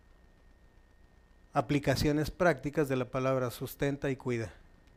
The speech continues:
¿sí? Y, y entonces, eh,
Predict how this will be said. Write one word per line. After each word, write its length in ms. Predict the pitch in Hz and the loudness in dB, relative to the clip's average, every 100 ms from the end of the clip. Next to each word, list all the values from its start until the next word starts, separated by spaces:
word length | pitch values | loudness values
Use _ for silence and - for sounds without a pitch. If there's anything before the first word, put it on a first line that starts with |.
| - - | -20 -20
¿sí? 60 | 127 120 113 - - - - - - - - - _ - - - - - - - - - - | -16 -16 -18 -20 -20 -20 -20 -20 -20 -20 -20 -20 _ -20 -20 -20 -20 -20 -20 -20 -20 -20 -16
Y, 180 | 131 131 - | -12 -10 -6
y 400 | 143 131 127 123 | -2 0 0 -2
entonces, 460 | 120 160 170 151 147 | 0 2 4 2 0
eh, 280 | 131 127 | -4 -4